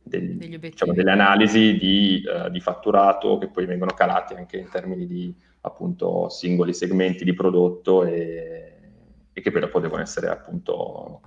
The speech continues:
Speaker 1: commercializzati e qui appunto entriamo in campo sicuramente a livello marketing con tutta la strategia,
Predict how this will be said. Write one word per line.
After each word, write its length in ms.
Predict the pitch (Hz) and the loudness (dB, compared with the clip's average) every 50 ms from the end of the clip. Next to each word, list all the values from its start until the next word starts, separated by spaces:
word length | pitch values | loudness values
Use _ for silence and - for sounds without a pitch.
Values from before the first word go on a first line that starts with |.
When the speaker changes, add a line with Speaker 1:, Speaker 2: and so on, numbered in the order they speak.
| - - - | -20 0 2
Speaker 1:
commercializzati 840 | 107 98 98 98 98 - 92 92 117 113 104 - 85 85 - - 87 | 4 6 6 4 4 2 2 4 4 4 4 4 2 2 2 -2 -4
e 60 | - | -2
qui 120 | - 87 | -2 -2
appunto 300 | 85 - - 87 85 - | -2 -2 -4 -4 -2 -2
entriamo 300 | 92 87 - 90 87 87 | -2 0 0 0 0 0
in 100 | 90 87 | -2 -2
campo 340 | - 90 85 85 - 92 90 | -2 -4 -6 -4 -4 -6 -6
sicuramente 640 | 87 90 85 - 87 90 92 87 87 87 - 90 | -6 -4 -4 -2 -2 -2 -2 -4 -6 -6 -6 -8
a 80 | - 85 | -6 -2
livello 280 | 85 87 92 92 98 95 | 2 4 6 6 8 8
marketing 720 | 92 85 82 - - 82 - - 87 85 82 85 85 85 | 6 6 4 2 -2 -6 -6 -6 -6 -6 -4 -2 -4 -4
con 300 | - 87 85 85 85 85 - | -4 -10 -14 -12 -12 -12 -8
tutta 200 | - 90 90 - | -8 -6 -2 -2
la 80 | 87 | -2
strategia, 720 | 87 - - 85 - 95 90 85 82 85 82 - - - - | -2 -2 -4 -4 -4 -6 -10 -10 -10 -12 -12 -12 -16 -20 -20